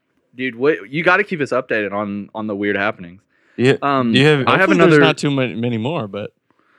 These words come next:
Speaker 1: Dude, I want it to keep going. I absolutely do. Hopefully, you know, obviously don't
Speaker 3: <laughs>
Speaker 1: die. Like, don't get murdered or something, which, I mean, it could happen, but let's not have that happen.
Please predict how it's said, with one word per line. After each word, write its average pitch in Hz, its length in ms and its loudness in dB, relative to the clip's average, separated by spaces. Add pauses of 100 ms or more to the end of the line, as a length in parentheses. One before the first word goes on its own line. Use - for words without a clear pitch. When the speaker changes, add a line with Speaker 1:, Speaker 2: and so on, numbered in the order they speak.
(180)
Speaker 1:
Dude, 113 120 4
I 113 220 4
want 180 180 4
it 151 60 -2
to 135 60 -10
keep 127 160 0
going. 110 380 2
I 151 280 2 (220)
absolutely 143 500 0
do. 117 180 2
Hopefully, 165 360 0
you 208 80 2
know, 135 140 4
obviously 240 400 2
don't 143 380 2
Speaker 3:
<laughs> - 0 -
Speaker 1:
die. 110 460 2 (380)
Like, 135 200 4
don't 165 160 2
get 165 160 2
murdered 113 400 2
or 95 100 -2
something, 90 400 -8
which, 120 260 -4
I 117 100 2
mean, 117 180 0
it 113 100 -2
could 170 140 2
happen, 131 400 -2
but 95 240 -4
let's 127 180 -4
not 123 140 -4
have 104 100 -6
that 90 140 -6
happen. 90 260 -12